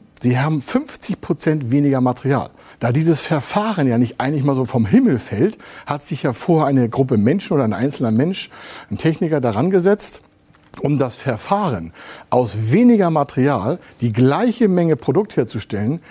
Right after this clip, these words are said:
überhaupt Gedanken gemacht und das auch machbar gemacht. Also er hat ja technische Be-, Spezifikationen erstellt, hat sich Gedanken gemacht über Chemie, vielleicht das Material, über tausend Dinge.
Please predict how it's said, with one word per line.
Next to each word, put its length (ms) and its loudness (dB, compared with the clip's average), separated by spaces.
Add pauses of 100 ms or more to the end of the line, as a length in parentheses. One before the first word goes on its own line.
(260)
überhaupt 560 0
Gedanken 320 0
gemacht 300 -2
und 100 0
das 160 -2
auch 240 -8
machbar 420 -4
gemacht. 360 -12
Also 100 -2
er 60 2
hat 100 -4
ja 80 -4
technische 400 -4
Be-, 160 -6
Spezifikationen 760 -4
erstellt, 400 0 (160)
hat 160 -4
sich 120 -4
Gedanken 300 -2
gemacht 280 0
über 120 -4
Chemie, 380 0
vielleicht 180 -2
das 120 -2
Material, 420 -2
über 120 0
tausend 460 0
Dinge. 320 4